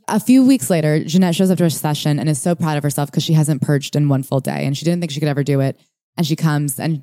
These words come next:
she's like, "All right, aced the test." And instead, Laura's like, "Well, now we need to look at your childhood because we need to figure out what caused this pattern of behavior emotionally." And Jeanette's like, "No, my childhood was pretty good, actually." And she goes,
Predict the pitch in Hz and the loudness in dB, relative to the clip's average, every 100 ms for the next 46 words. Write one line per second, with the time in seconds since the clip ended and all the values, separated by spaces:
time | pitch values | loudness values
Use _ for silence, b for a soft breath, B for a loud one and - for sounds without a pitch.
0 | _ - 165 151 143 151 196 285 - - | _ -2 0 0 0 -2 -2 -2 -6 -6
1 | 160 233 - - 190 208 160 135 - - | 0 0 0 -4 -2 0 0 -2 -10 -14
2 | b b _ _ 190 185 - 214 180 185 | b b _ _ -2 0 0 -2 0 0
3 | 170 165 165 240 262 - 233 240 214 185 | 0 0 0 2 0 0 0 2 2 2
4 | 156 156 - 143 - - 143 - - 147 | 0 -2 -2 -4 -4 -4 -2 -2 -2 -4
5 | - 160 143 143 - 185 190 175 160 156 | 2 2 4 0 0 4 4 4 0 0
6 | - 139 - _ _ 120 147 - - 165 | -4 -10 -16 _ _ -2 -2 -4 -6 -2
7 | 165 156 147 - 170 - 156 160 196 226 | 0 -2 -4 -2 -2 0 -2 0 0 0
8 | 240 _ _ - 175 170 160 156 156 147 | -2 _ _ -6 -2 2 2 2 2 2
9 | 160 151 151 160 147 143 b b 202 180 | 2 0 0 -2 -2 -2 b b 0 2
10 | 165 170 214 196 226 254 254 320 311 359 | 2 2 2 2 0 -2 0 0 2 2
11 | 392 370 - 320 370 453 427 392 359 370 | 0 -2 -4 -2 2 4 4 4 4 2
12 | 339 381 269 175 202 226 208 202 214 214 | 2 2 2 2 0 2 2 2 2 0